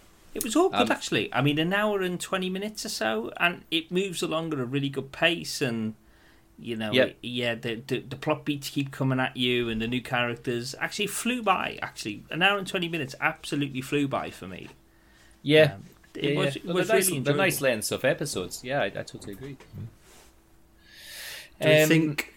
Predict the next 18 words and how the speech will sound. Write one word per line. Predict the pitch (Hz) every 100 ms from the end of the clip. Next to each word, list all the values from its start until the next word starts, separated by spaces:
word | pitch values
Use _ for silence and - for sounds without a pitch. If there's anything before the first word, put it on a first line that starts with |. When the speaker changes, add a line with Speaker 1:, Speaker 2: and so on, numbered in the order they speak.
| -
Speaker 3:
do | 175
we | 165
think | 180 160
Crane's | - 170 170 170 160
been | 175 170
set | - - -
up, | 190 - -
or | 120 120 120 - - _ _ _ - -
do | 147 - - - - - - - - - - - - _ _ -
we | 117
think | - 117 104
he's | 110 104
up | 117 -
to | 107
his | 104
eyeballs | 104 104 101 101 101
in | 98
it? | 98